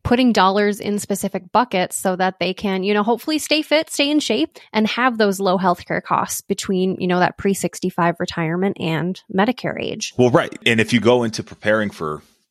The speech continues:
Speaker 2: all of this, right? If you're thinking about how you're making the most of those high earning years, you're contributing to your H S A, you're getting that tax deduction, of course, for doing that, but then you're saving dollars for future healthcare expenses, hopefully. And then you're looking at even regular savings. Once you get beyond maxing out your employer sponsor plan, you got your Roth I R A max, you got your H S A max,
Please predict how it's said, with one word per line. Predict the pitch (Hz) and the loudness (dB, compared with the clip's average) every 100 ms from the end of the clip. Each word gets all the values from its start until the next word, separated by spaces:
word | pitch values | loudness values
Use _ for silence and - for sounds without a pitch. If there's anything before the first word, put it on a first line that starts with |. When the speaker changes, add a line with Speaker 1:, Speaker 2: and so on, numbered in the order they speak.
| _ | _
Speaker 2:
all | 87 101 | -2 0
of | 95 67 | 0 -2
this, | 69 73 | -2 0
right? | 80 80 | 0 0
If | 87 | -2
you're | |
thinking | 80 92 92 | -2 -2 -2
about | 80 80 | 0 2
how | 78 82 | 2 0
you're | 80 78 64 | 0 -2 -4
making | 85 82 80 85 | -4 -4 -2 -4
the | |
most | 76 80 85 | -2 0 0
of | 73 | -2
those | 73 | -2
high | 82 78 | -2 -2
earning | 80 76 | -4 -4
years, | 101 165 135 | 0 2 2
you're | 92 | 0
contributing | - - 90 82 78 | -2 -2 -2 -2 -4
to | 82 | -2
your | 69 | 0
H | 73 - | -2 -2
S | 73 - | -2 2
A, | 90 82 - - - - | 4 4 2 -4 -16 -12
you're | - 82 | -8 -4
getting | 82 76 | -4 -2
that | 71 | -2
tax | - 71 - | 0 -2 -2
deduction, | 71 71 69 | -4 -4 -6
of | 69 | -4
course, | 78 78 | -4 -6
for | - | -4
doing | 101 104 | 2 4
that, | 92 85 | 4 0
but | 87 | -2
then | 78 | -8
you're | 67 | -4
saving | - 82 78 78 | -2 0 -2 -2
dollars | 73 73 71 | 0 0 -2
for | - 76 | -6 -14
future | - 127 - 82 | 0 2 2 -2
healthcare | 73 80 - 67 | 0 -2 -2 -8
expenses, | - - 57 107 | -6 -10 -8 -6
hopefully. | - - - - - - - - - | -6 -6 -4 -4 -4 -12 -18 -14 -2
And | 104 101 | 0 2
then | 127 139 | 2 6
you're | 117 | 6
looking | 104 101 101 | 4 2 2
at | 95 | 4
even | 131 170 | 4 4
regular | 110 127 175 82 | 4 4 4 2
savings. | - 76 71 - | 0 -4 -6 -2
Once | 107 110 | 0 2
you | 139 | 2
get | 117 | 0
beyond | 107 101 107 | 2 2 2
maxing | 92 90 - | 0 -2 -4
out | 85 78 | -6 -6
your | 76 | -8
employer | - 71 | -4 -4
sponsor | 67 123 113 110 | 0 0 2 0
plan, | - 101 90 | -2 -4 -4
you | |
got | 80 71 - | -6 -8 -4
your | |
Roth | 71 71 - | -2 -2 -2
I | 69 | 0
R | 78 | 2
A | 95 | 2
max, | 90 87 - | 2 0 -2
you | 71 | -6
got | 73 | -6
your | - | -6
H | 76 - | -8 -6
S | 69 - | -2 2
A | 98 | 4
max, | 85 80 | 4 0